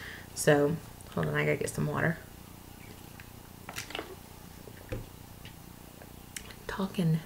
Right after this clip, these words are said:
makes me thirsty. Anyways, so I'm a very, very visual person. So you can do vision boards or dream boards,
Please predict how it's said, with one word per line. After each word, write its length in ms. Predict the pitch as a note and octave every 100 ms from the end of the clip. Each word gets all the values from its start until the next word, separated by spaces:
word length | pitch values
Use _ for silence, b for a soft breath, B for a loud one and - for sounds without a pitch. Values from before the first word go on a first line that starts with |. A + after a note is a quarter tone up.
| -
makes 320 | G3 G3 -
me 80 | G#3
thirsty. 520 | G3+ G3+ G3 - F3 - - - - - - - -
Anyways, 480 | G3 F3+ E3+ F3 - B B B B
so 560 | - - G#3 G3 F#3+ F#3
I'm 440 | F3+ F#3+ G#3+ G#3+ G#3 B B -
a 80 | E3+
very, 320 | D#3+ F3+ F#3
very 300 | E3+ E3 D#3+
visual 380 | D3+ D3 D3 D3
person. 420 | D3+ D3+ - D#3
So 140 | D#3 F3
you 160 | G3
can 260 | G3+ G3+ F#3+
do 460 | A3 A#3 A3+ A3+ - B B B B B - - - -
vision 400 | F#3+ G#3 G3 F3
boards 400 | E3+ E3+ E3 D#3+
or 120 | D#3
dream 340 | D#3 G#3+ G#3
boards, 500 | F3+ F3 E3+ D#3+ -